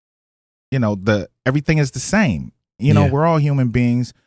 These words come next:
Speaker 1: We all go through pain. We all go through loss. We all go through. So, in essence, as long as you're telling your own story, then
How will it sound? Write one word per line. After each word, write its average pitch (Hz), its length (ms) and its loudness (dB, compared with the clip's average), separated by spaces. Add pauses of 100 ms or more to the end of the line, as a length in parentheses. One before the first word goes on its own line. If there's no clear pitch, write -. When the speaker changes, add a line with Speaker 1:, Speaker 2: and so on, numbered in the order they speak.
(140)
Speaker 1:
We 123 120 2
all 139 140 2
go 123 180 0
through 101 140 -6
pain. 78 400 -6
We 117 120 0
all 123 120 2
go 110 160 -2
through 90 160 -6
loss. 71 340 -6
We 107 120 0
all 117 140 0
go 107 200 -2
through. 95 300 -4 (300)
So, 113 360 0 (560)
in 131 180 2
essence, 139 540 -2
as 110 140 -4
long 156 200 0
as 117 100 -2
you're 117 100 0
telling 123 360 -2
your 95 200 -2
own 135 240 0
story, 87 360 -4
then 95 280 -2